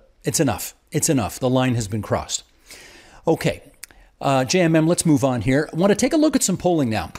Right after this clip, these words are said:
Uh, a look at the three major party leaders in Ontario who are in double digits in polling right now. And if you wonder why the N D P is doing better in this election compared to,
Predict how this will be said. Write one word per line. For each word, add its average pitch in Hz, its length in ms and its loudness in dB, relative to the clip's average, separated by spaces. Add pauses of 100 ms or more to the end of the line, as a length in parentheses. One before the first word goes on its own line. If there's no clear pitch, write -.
Uh, 135 240 -2
a 165 80 0
look 214 220 2
at - 80 0
the 160 80 0
three 262 180 2
major 185 260 4
party 165 280 0
leaders 147 340 4
in 139 60 4
Ontario 123 520 0
who 135 160 4
are 127 80 4
in 120 160 0
double 156 240 0
digits 131 440 0
in 110 80 -2
polling 110 340 -2
right 98 180 -4
now. 95 280 -8 (500)
And 147 160 2
if 151 80 -2
you 175 80 2
wonder 254 220 4
why 190 120 6
the 156 140 2
N 156 120 2
D 143 100 4
P 156 180 2
is 127 100 2
doing 135 240 4
better 156 240 2
in 147 180 2
this 139 180 2
election 135 400 0
compared 147 420 0
to, 135 240 2